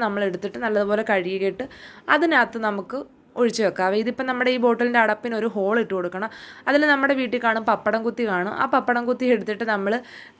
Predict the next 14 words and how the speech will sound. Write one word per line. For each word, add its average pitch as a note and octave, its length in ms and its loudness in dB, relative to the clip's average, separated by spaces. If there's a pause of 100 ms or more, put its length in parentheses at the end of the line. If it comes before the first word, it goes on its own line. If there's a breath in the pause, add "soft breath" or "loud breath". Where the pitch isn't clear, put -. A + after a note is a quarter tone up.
ഗ്യാസിൻ്റെ A3 480 4
അടുപ്പിൽ G#3 360 -2
വെച്ചിട്ട് G3 340 -6
നല്ലതുപോലെ G#3 500 -2
ഒന്ന് G#3 220 -6
തീയിൽ G#3 260 -2 (140)
ചൂടാക്കണം. G3+ 680 0
ചൂടാക്കിയിട്ട് A3 580 -2
നമ്മളത് G#3 400 -2 (540 loud breath)
ആ A#3 40 8 (280)
അടപ്പിൻ്റെ A3+ 420 -2
മുകളിലോട്ടൊന്ന് G#3+ 580 -2
വെക്കുമ്പോഴത്തേനും G3 580 -2
അതിന് G3+ 160 0